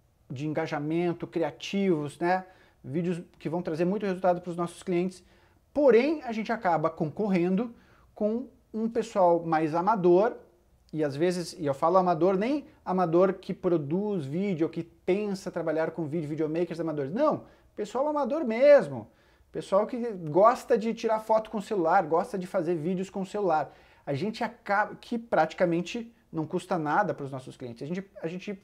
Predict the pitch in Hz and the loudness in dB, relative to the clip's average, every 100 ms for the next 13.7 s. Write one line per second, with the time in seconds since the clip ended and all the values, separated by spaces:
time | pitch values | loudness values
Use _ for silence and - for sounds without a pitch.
0 | - 214 226 226 _ - 165 - 180 190 | -10 -6 -6 -6 _ -12 -10 -6 -4 -4
1 | 202 - - 269 269 277 190 269 269 226 | -6 -6 -6 -4 -2 -2 0 -2 -4 -8
2 | 233 226 202 214 220 - - - _ - | -8 0 4 4 0 -16 -20 -20 _ -4
3 | 165 165 160 156 151 - 165 165 180 175 | 0 2 4 2 0 -4 -6 -6 -4 -4
4 | 190 190 190 202 185 185 240 247 233 240 | -2 -4 -2 -2 -2 -2 -2 0 2 4
5 | 214 233 233 262 - 233 233 233 226 - | 4 4 2 -2 2 2 2 -2 -4 -6
6 | - 180 185 185 202 190 - 269 233 233 | -4 -4 -2 -4 -4 -4 -2 -2 0 0
7 | 269 233 226 208 190 220 220 202 127 - | 0 -2 -4 -4 -4 -8 -4 -2 -2 -6
8 | - _ _ _ _ - _ _ _ _ | -16 _ _ _ _ -20 _ _ _ _
9 | _ _ _ _ 147 165 214 214 147 123 | _ _ _ _ -6 -4 -2 2 2 2
10 | 104 123 - _ 113 135 190 - _ _ | -2 -12 -18 _ -10 -6 -6 -10 _ _
11 | - 175 190 175 151 135 127 123 131 151 | 4 6 6 4 0 -2 -6 -10 -10 -10
12 | - 185 - 202 175 165 151 147 - 147 | 4 4 4 2 0 2 2 0 -6 -8
13 | - 131 131 117 110 117 | -8 -12 -12 -10 -10 -12